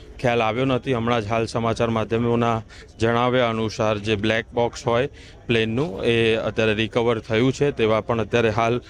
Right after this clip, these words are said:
અપડેટ છે, તેવી અપડેટ છે. અને અંદર હજુ પણ કાટમાળની પ્રક્રિયા સતત ચાલુ છે. ક્રેન્સ, બુલડોઝર્સ હોય, તમામ લોકો બીજા જે ગેટ છે ત્યાંથી કાટમાળ ખસેડી રહ્યા છે. અ, સિવિલ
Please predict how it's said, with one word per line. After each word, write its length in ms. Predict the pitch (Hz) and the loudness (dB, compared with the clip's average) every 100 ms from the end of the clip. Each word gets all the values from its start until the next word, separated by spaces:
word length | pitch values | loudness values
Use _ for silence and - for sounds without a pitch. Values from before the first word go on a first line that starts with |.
| - - - | -16 -10 -6
અપડેટ 460 | 117 120 127 131 | -4 0 0 0
છે, 280 | - - 151 | -2 -2 -2
તેવી 420 | 160 - 123 113 | -2 -6 0 2
અપડેટ 340 | 110 113 127 120 | 0 0 -2 -2
છે. 160 | - | -2
અને 260 | 156 135 127 | -2 0 0
અંદર 360 | 120 120 120 | 0 0 0
હજુ 220 | 120 113 127 | 0 0 0
પણ 260 | 131 123 - - - - | 0 -2 -6 -16 -20 -4
કાટમાળની 580 | 127 117 127 131 135 123 | -2 -2 -2 0 0 0
પ્રક્રિયા 400 | 113 107 117 113 | -2 0 2 0
સતત 360 | 117 107 110 | -2 -6 -6
ચાલુ 360 | - 120 117 139 | -2 0 0 0
છે. 200 | - 131 | 0 -2
ક્રેન્સ, 520 | 113 127 123 123 - | 0 0 2 0 0
બુલડોઝર્સ 680 | 123 120 120 120 120 110 123 | 2 4 4 4 2 2 0
હોય, 200 | 113 120 - - - - | 0 0 -4 -20 -12 -2
તમામ 360 | 117 127 131 | 0 0 2
લોકો 260 | 120 113 120 | 2 2 2
બીજા 260 | 117 113 | 0 2
જે 180 | 113 113 | 0 0
ગેટ 240 | 104 117 117 | 0 0 0
છે 180 | 131 | -2
ત્યાંથી 360 | 117 110 104 117 | 0 0 0 -2
કાટમાળ 500 | 113 104 113 117 117 - - - - | 0 -4 -2 0 0 -6 -16 -20 -8
ખસેડી 440 | - 123 135 127 131 | -2 0 2 2 2
રહ્યા 320 | 120 120 117 | 2 2 0
છે. 240 | - 131 - - - - - - - - - - | -2 -4 -4 -16 -20 -20 -20 -20 -20 -20 -12 -2
અ, 200 | 120 113 | 0 0
સિવિલ 480 | - 135 151 156 | 0 2 2 2